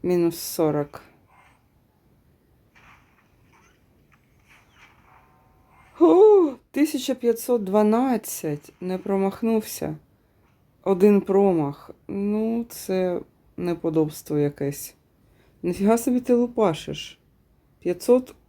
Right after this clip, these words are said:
ушкодження цілі. В мене ж є гладій. Треба його качати після,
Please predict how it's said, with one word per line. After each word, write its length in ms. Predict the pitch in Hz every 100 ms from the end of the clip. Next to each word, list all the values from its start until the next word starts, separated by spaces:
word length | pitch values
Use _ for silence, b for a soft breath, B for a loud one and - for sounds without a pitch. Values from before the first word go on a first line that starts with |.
| _ _ _ -
ушкодження 600 | 165 - 196 196 196 190
цілі. 480 | - - 185 156
В 100 | 151
мене 220 | 180 185 185
ж 200 | - 220
є 180 | 202
гладій. 520 | 180 165 143 139 131 143 B B B _
Треба 400 | 185 190 180 185
його 180 | 185
качати 520 | 190 180 - 247 247 170
після, 640 | - 180 - 180 170 -